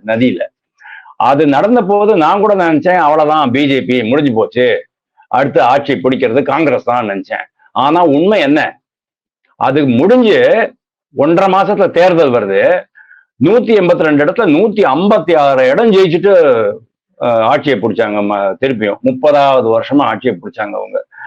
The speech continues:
அதே மாதிரிதான் ரெண்டாயிரத்தி இருபத்தொன்பது இருக்க போறதுன்னுட்டு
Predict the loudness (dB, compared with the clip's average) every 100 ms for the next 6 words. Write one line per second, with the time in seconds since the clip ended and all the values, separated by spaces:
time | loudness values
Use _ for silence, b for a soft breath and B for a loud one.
0 | B -2 0 2 2 2 2 2 2 0
1 | 0 0 2 2 2 2 2 2 0 0
2 | 2 2 2 2 0 -2 2 2 2 0
3 | 0 0